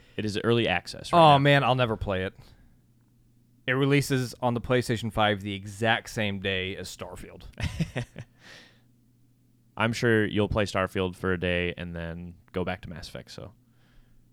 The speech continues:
Speaker 2: It's not true. I'll give it at least a week.
Speaker 1: <laughs>
Speaker 2: Give it at least
Speaker 1: Okay,
Speaker 2: a week.
Speaker 1: <laughs> fair enough.
Speaker 2: It depends on if the romance options aren't very,
Speaker 1: <laughs>
Speaker 2: very well done, then yeah, I'm going straight back to Mass Effect and my select few, uh, romance options that I love near and
Speaker 1: There's
Speaker 2: dear to my heart.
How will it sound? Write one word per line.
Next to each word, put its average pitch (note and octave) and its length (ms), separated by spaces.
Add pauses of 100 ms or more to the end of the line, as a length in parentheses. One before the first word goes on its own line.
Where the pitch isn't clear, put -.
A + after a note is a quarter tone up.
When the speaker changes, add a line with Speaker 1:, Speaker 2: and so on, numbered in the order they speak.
(280)
Speaker 2:
It's - 160
not - 180
true. A#2 180
I'll G#2+ 80
give A#2 120
it A2+ 80
at G#2+ 60
least - 180
a G#3 40
week. G#3 100
Speaker 1:
<laughs> A3+ 460
Speaker 2:
Give F3 100
it F3 60
at F3 80
least E3+ 240
Speaker 1:
Okay, C3+ 120
Speaker 2:
a - 20
week. A2 140 (180)
Speaker 1:
<laughs> - 180
fair B2 120
enough. G#2+ 200 (280)
Speaker 2:
It C#3 80
depends F3 320
on E3+ 180 (300)
if B2+ 120
the D3 100
romance F#3+ 360
options D#3+ 380
aren't D3+ 180
very, C#3+ 320 (200)
Speaker 1:
<laughs> B2+ 160
Speaker 2:
very C#3 320
well C3+ 200
done, B2 300
then A2+ 140
yeah, G#2+ 180
I'm A2 160
going G2+ 220
straight A2 260
back G#2 220
to A2 80
Mass G#2+ 180
Effect G#2+ 300
and G2 180 (320)
my A#2 100
select G#2+ 300
few, G#2 320 (540)
uh, G2+ 180
romance G#2+ 400
options G2+ 320
that G2+ 80
I G2 60
love G2 380 (640)
near C#3 140
and C#3+ 160
Speaker 1:
There's B2 100
Speaker 2:
dear B2 140
to A#2 60
my A2 120
heart. G#2 260